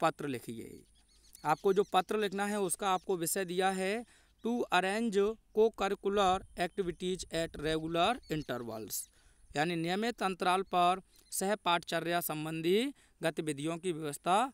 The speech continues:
करने हेतु। तो सबसे पहले साथियों, आप आंसर लिखेंगे तो आपको लिखना होता है सेंडरस एड्रेस यानी भेजने वाले का पता। तो यहाँ मैंने पता लिखा है सी थ्री हंड्रेड सिक्स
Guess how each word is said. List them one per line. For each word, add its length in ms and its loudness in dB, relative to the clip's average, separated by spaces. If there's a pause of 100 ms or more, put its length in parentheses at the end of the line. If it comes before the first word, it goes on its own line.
(140)
करने 300 0
हेतु। 400 -10 (1600)
तो 80 -4
सबसे 300 0
पहले 260 0
साथियों, 420 2
आप 120 -2
आंसर 320 2
लिखेंगे 360 -2
तो 100 0
आपको 200 2
लिखना 240 -2
होता 200 -2
है 80 2
सेंडरस 520 0
एड्रेस 440 0
यानी 220 -2
भेजने 340 -2
वाले 280 0
का 220 2 (180)
पता। 300 -4 (520)
तो 40 -4
यहाँ 180 0
मैंने 420 4 (560)
पता 240 4
लिखा 240 0
है 280 -4 (260)
सी 440 0 (340)
थ्री 200 0
हंड्रेड 400 2
सिक्स 360 0